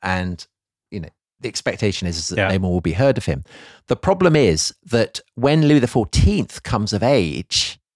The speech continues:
Speaker 1: who should come knocking at the door but Papa?
Speaker 2: Oh, no.
Speaker 1: And he's trying to blackmail his son.
Speaker 2: Very foolish.
Speaker 1: And so Louis is not having that. And so
Speaker 2: Yeah.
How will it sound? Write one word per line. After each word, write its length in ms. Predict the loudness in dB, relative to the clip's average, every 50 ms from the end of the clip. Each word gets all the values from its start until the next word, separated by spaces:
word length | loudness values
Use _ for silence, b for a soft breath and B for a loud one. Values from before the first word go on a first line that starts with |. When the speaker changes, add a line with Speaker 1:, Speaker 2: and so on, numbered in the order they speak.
| _ _ _ 0
Speaker 1:
who 140 | 2 2
should 220 | 2 2 0 -2 -2
come 260 | -2 -2 0 0 2
knocking 300 | 0 0 0 2 0 0
at 100 | 0 0
the 100 | -4 -4
door 320 | 0 2 2 4 4 2 2
but 260 | 0 -4 -6 -6 _
Papa? 840 | -4 -2 0 0 2 2 4 2 2 0 -2 -4 -6 -6 -6 -6 -6 -6 -4 -4
Speaker 2:
Oh, 100 | -2 0
no. 260 | 0 2 2 0 0 -2 -2
Speaker 1:
And 140 | 0 2 2
he's 160 | 4 2 2 0
trying 220 | 0 0 0 0
to 60 | 0 0
blackmail 480 | 0 0 0 0 -2 -2 0 0 0
his 180 | -2 -4 -2 0
son. 360 | 0 0 2 0 0 -4 -8 -12 _ _
Speaker 2:
Very 120 | -2 -2 -2
foolish. 500 | 0 0 -2 -2 -2 -4 -6 -6 -8 -10 _ _ _ -4
Speaker 1:
And 160 | -2 0 0 0
so 380 | 2 2 4 4 4 2 2 -2 _ -2
Louis 260 | 2 4 4 4 4
is 100 | 2 0
not 120 | -2 -2 -2
having 220 | -2 -2 -2 -2
that. 220 | -2 -2 -2 -4 -6 _ -6
And 160 | -4 -4 -2
so 380 | 0 0 2 2 2 2 0 0
Speaker 2:
Yeah. 200 | 0 -2 -2 -4